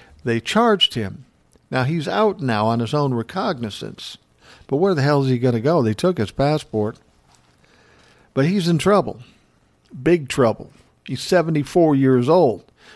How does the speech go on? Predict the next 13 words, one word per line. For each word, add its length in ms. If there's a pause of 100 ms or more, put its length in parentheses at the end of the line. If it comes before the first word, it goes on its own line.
He 120
gets 240
fifteen, 580
twenty 320
years 380
in 100
jail. 300
He's 240
done. 380
That's 200
a 60
life 320
sentence, 440